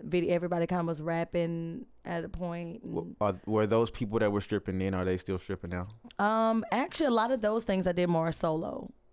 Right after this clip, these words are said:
Speaker 1: at this particular point. I was kinda more like a solo eyepiece, I guess.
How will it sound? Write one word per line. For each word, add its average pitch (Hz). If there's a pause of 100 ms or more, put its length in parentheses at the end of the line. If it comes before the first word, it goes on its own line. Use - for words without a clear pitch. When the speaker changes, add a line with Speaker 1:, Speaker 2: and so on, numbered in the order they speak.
(320)
Speaker 1:
at 175
this 175
particular 175
point. - (120)
I 170
was 165
kinda 165
more 165
like 160
a 160
solo 165 (1600)
eyepiece, 165
I 156
guess. -